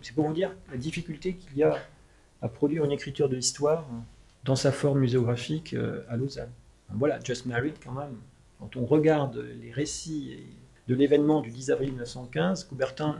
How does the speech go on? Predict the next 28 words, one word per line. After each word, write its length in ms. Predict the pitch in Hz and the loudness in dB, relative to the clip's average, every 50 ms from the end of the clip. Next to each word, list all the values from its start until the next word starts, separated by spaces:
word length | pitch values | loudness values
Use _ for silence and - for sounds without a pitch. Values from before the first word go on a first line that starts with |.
| 131 | -6
n'ayant 220 | 120 127 127 123 123 | -8 -6 -6 -4 2
même 180 | 135 170 190 | 4 6 6
pas 140 | 180 - 190 | 6 4 0
informé 340 | 180 - - 175 156 156 156 | -2 -2 -4 -4 -4 -4 -4
ses 160 | - - 139 | -4 -6 -4
collègues 400 | - 151 147 151 151 147 135 120 110 - - - - - - - _ - 123 | -2 -2 -2 -2 -2 -4 -6 -6 -8 -12 -16 -20 -20 -20 -20 -20 _ -4 -2
et 340 | 123 120 120 117 117 117 - - - - | -2 -2 -2 -2 -4 -6 -12 -16 -16 -14
étant 200 | 131 - - 135 | -8 0 0 2
accueilli 420 | - 156 156 - 165 165 170 170 156 | 2 2 2 4 4 4 6 6 4
vraiment 520 | 135 139 139 147 147 147 135 123 117 - - | 4 4 4 4 4 4 2 0 0 -4 -8
du 60 | - | -14
bout 180 | 117 131 156 160 | -14 -8 -2 4
des 120 | 156 160 | 6 8
lèvres 440 | 156 156 151 151 135 120 117 117 110 - - - - | 8 8 8 8 4 4 0 -6 -8 -8 -12 -12 -6
par 160 | 123 117 117 | -6 -6 -4
la 80 | 123 123 | -4 -6
municipalité 500 | 120 120 - - 135 127 123 127 - 123 | -6 -6 -8 -8 -8 -8 -8 -8 -6 -4
lausannoise, 760 | 127 120 113 127 123 127 131 139 156 175 185 180 139 127 135 120 120 123 113 - - - - _ _ _ _ _ - | -2 -2 -2 -2 -4 -2 -2 -2 -2 -2 -2 -4 -8 -6 -6 -6 -8 -8 -12 -16 -20 -20 -20 _ _ _ _ _ -4
voilà 180 | - 127 147 156 | 0 2 2 2
ce 60 | 156 | 2
que 100 | - - | 0 -10
ça 140 | - - 120 | -8 -8 -6
devient 340 | 120 123 110 123 139 143 147 139 | -4 -4 -4 -4 -6 -8 -8 -12
ici, 400 | 120 - - - 139 143 143 135 | -14 -16 -16 -16 -14 -12 -12 -12
euh, 40 | 123 113 110 - - - - - - - - - - | -14 -16 -18 -20 -20 -20 -20 -20 -20 -20 -18 -10 -8
dans 80 | 123 | -8
sa 140 | 113 123 131 | -4 -2 -2
version 600 | 117 123 120 - - - - 131 127 127 123 123 | -2 -2 -2 -4 -6 -8 -6 -4 -4 -4 -4 -4